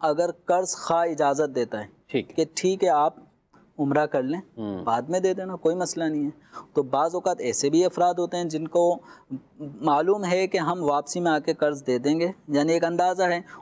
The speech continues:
Speaker 1: اور قرض خواہوں کی طرف سے بھی کوئی جلدی نہیں
Speaker 2: نہیں
Speaker 1: ہے۔
Speaker 2: ہے۔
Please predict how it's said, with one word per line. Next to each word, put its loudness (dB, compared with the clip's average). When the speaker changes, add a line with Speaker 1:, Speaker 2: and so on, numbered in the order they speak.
Speaker 1:
اور 2
قرض 0
خواہوں 0
کی -2
طرف 0
سے -4
بھی -2
کوئی 2
جلدی 0
نہیں 2
Speaker 2:
نہیں 2
Speaker 1:
ہے۔ -4
Speaker 2:
ہے۔ -16